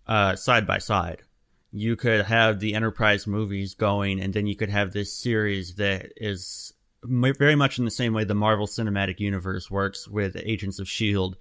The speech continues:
in parallel with all of the big Marvel movies, the things that happen in the movies are reflected in the show and vice versa.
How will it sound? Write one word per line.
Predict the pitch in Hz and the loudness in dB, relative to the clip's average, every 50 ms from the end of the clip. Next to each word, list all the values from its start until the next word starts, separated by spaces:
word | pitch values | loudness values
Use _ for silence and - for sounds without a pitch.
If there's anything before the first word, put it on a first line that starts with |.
| - - - - - - - - - _ _ _ _ _ _ _ _ - - | -18 -20 -20 -20 -20 -20 -20 -20 -20 _ _ _ _ _ _ _ _ -8 -2
in | - 127 120 113 | 0 2 2 4
parallel | - - 120 117 113 113 110 104 104 98 98 98 95 98 98 98 | 6 6 6 8 6 6 6 6 6 6 6 6 4 2 0 -2
with | 98 107 104 101 98 92 | 0 0 0 0 0 -2
all | - 104 107 107 107 | 0 2 2 2 2
of | 104 98 | 2 0
the | 104 | -2
big | 95 - 107 104 98 | -2 0 0 0 0
Marvel | 107 104 101 101 101 90 98 95 | 0 0 2 2 2 0 0 -2
movies, | 98 98 98 101 95 98 98 92 | 0 0 0 -2 -2 -6 -8 -10
the | - 95 | -12 -8
things | - - 110 104 101 - | -4 -2 -2 -2 -2 -4
that | 101 | -4
happen | 98 104 107 104 98 - 101 | 0 2 2 2 2 0 -2
in | 101 95 95 | -2 -2 -2
the | 95 | -2
movies | 95 101 101 104 101 101 98 98 98 - - - - _ - - _ _ - | 0 0 0 0 0 0 -2 -2 -4 -6 -10 -16 -20 _ -20 -20 _ _ -4
are | - 110 101 | -2 0 0
reflected | 98 95 - - 113 107 101 - - 98 101 | 0 -2 0 2 2 2 2 0 -4 -4 -2
in | 95 95 | -2 -2
the | 95 | -4
show | 92 - - 110 98 95 95 92 | -4 -2 0 2 4 4 2 2
and | 87 90 | 0 -2
vice | 87 92 90 90 87 - | -2 -2 -2 -2 -4 -6
versa. | - 90 87 87 - - - - 80 | -8 -8 -6 -6 -8 -10 -12 -14 -16